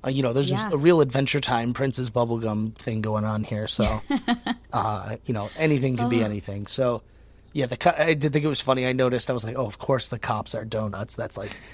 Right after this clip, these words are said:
Speaker 1: classic. <laughs> So no one wants Vanellope in this race. They are all, like, at the fucking tens, <laughs> being like,
Speaker 2: Yeah.
Speaker 1: "Vanellope does not belong in this race."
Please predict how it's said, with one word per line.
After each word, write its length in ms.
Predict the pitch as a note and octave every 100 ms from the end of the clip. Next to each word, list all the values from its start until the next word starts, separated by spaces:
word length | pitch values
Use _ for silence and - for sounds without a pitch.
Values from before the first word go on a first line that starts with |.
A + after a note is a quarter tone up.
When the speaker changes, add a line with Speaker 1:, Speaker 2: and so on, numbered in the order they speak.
| - - -
Speaker 1:
classic. 840 | - A#2 A2 A2 - A#2+ G#2+ - -
<laughs> 160 | B2+ D3+
So 340 | E3 D#3+ C#3+ - - - -
no 600 | C#3 C3+ D3 D#3+ F3+ F#3
one 400 | F#3 E3+ D3+ C#3
wants 380 | C#3 C3 A#2+ -
Vanellope 520 | B2+ C#3 C3 B2 B2+ A#2
in 80 |
this 180 | A2+ A2+
race. 380 | B2 G#2+ G2+ -
They 280 | D3+ C#3+ D#3+
are 220 | E3+ D#3 D3
all, 320 | D3 C#3 C#3+
like, 240 | B2 B2 -
at 240 | C#3+ D3+ D3+
the 160 | D3 C3
fucking 600 | - C#3 C3 - C3+ A#2+
tens, 680 | - C#3+ C3 A2 G#2+ A2+ -
<laughs> 440 | - D3+ A#3+ D3+
being 360 | D3 E3 D3+ D3
like, 240 | A#2 C3+
Speaker 2:
Yeah. 220 | D3 D3
Speaker 1:
"Vanellope 480 | C#3+ C#3+ D3+ C#3+ C3
does 180 | C3+ B2
not 140 | A#2+
belong 380 | G#2+ B2 A2 G#2+ -
in 120 | D3+
this 180 | C3 A#2+
race." 420 | A#2+ G2+ F#2+ -